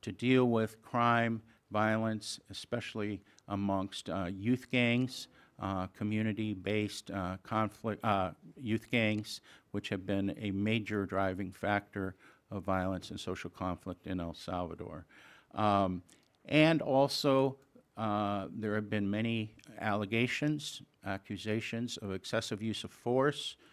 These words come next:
uh, extrajudicial executions by the security forces. So the question is, what, what exactly would the Attorney General do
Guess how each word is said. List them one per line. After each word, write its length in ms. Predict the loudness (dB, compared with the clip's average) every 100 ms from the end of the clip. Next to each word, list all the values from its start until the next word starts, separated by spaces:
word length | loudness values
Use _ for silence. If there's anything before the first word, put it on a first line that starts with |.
| _ _ _ _
uh, 260 | -6 -4 -4
extrajudicial 800 | -8 -12 -10 -8 -6 -6 -4 -6
executions 920 | -8 -14 -6 -2 -2 -2 -6 -6 -8 -2
by 160 | -2
the 80 | -2
security 500 | -8 -10 -2 0 0
forces. 680 | -2 -2 -2 -2 -8 -10 -16 -20 -20 -20 -6
So 160 | -2
the 60 | 0
question 400 | 4 4 4 -2
is, 120 | 0
what, 260 | 2 2 0 -8
what 300 | 2 2 2 -6
exactly 520 | -6 2 2 2 -6
would 340 | -2 0 0 0
the 120 | -6
Attorney 300 | -6 -4 -4
General 360 | -4 -4 -4 -4
do 380 | -4 -2 -4